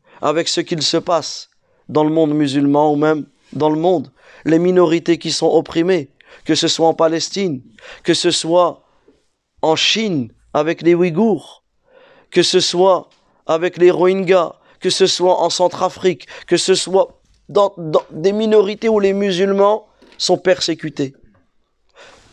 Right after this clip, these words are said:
Comment nous, comment nous,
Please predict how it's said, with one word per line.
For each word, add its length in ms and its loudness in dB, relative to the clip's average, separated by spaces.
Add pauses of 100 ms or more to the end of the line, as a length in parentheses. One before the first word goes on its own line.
(120)
Comment 380 4
nous, 360 0 (1040)
comment 340 4
nous, 280 -2